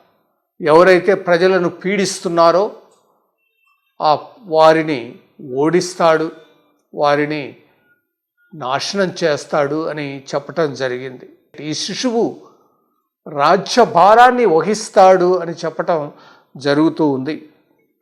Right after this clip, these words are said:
ఆయన ఆశ్చర్యకరుడు, సలహాదారుడు,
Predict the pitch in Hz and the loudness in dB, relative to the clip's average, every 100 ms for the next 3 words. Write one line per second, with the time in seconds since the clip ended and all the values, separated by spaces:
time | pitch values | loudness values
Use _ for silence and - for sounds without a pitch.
0 | _ _ - 156 156 156 147 170 - - | _ _ 2 4 4 2 2 0 -6 2
1 | 180 180 175 156 151 156 170 - _ _ | 2 4 0 -2 -4 -4 -6 -8 _ _
2 | _ _ _ _ _ _ - - 156 160 | _ _ _ _ _ _ -16 -2 4 6
3 | 151 185 185 180 170 170 160 185 | 8 8 10 10 8 8 2 -2